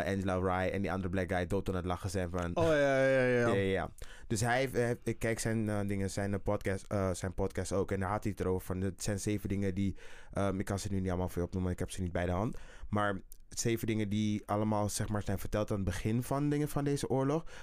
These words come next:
Speaker 1: Waar het, het, zeg maar, gestoeld is, dat we, zeg maar, justifyen van, dit is waarom we gas er ook in moeten trekken. En dit zijn allemaal niet waar. Dus het is gewoon hopeloos. <laughs> Het is gewoon zo hopeloos en ik word er zo sad van.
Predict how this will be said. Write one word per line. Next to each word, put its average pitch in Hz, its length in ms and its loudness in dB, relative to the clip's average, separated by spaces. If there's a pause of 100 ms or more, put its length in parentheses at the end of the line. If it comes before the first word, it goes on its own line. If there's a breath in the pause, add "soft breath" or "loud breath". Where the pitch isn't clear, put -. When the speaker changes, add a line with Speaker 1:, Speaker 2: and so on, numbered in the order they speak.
Speaker 1:
Waar 117 140 2
het, 120 160 2
het, - 220 -4
zeg 110 140 -2
maar, 113 120 0
gestoeld 131 580 0
is, 147 200 0
dat 113 160 -2
we, 117 60 0
zeg 110 160 0
maar, 107 140 2
justifyen 104 720 0
van, 104 180 0
dit 98 120 0
is 110 100 0
waarom 98 240 2
we 98 200 2 (260 loud breath)
gas - 300 0
er 120 60 2
ook 101 160 -2
in 101 140 2
moeten 98 220 0
trekken. 90 280 -2
En 95 120 0
dit 107 120 0
zijn 120 220 -2
allemaal 107 320 0
niet 90 180 -2
waar. 90 280 0 (480 loud breath)
Dus 143 420 0 (1000 soft breath)
het 127 120 2
is 156 140 2
gewoon 190 220 4
hopeloos. 101 640 2
<laughs> - 40 -2
Het 120 160 2
is 139 100 2
gewoon 156 240 4
zo 151 260 2
hopeloos 127 460 4
en 113 100 0
ik 110 80 0
word 117 180 0
er 113 60 0
zo 120 200 0
sad 117 380 0
van. 151 300 -2